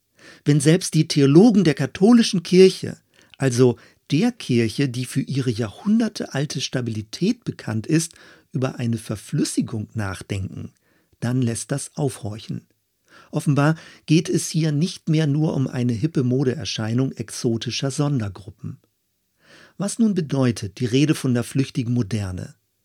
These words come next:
Zygmunt Baumann geht in groben Zügen die auslaufende Moderne durch und beschreibt die Verschiebung von einer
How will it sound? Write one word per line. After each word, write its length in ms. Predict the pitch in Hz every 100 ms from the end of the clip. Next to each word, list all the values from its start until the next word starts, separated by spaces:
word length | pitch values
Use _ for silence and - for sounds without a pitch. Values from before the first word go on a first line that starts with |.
| _ - - -
Zygmunt 460 | 165 160 139 117
Baumann 500 | 120 131 165 175 196
geht 320 | 180 131 131
in 220 | - 120 113
groben 320 | 123 156 156
Zügen 380 | - 139 156 127
die 180 | 120 -
auslaufende 840 | 123 143 165 - 113 110 110 117 107
Moderne 540 | 110 101 113 117 113
durch 420 | 110 107 170 185 - - - -
und 160 | 127
beschreibt 480 | - - 127 151 -
die 60 | 160
Verschiebung 640 | 131 - 147 151 170 180
von 200 | - 120
einer 380 | 117 113 117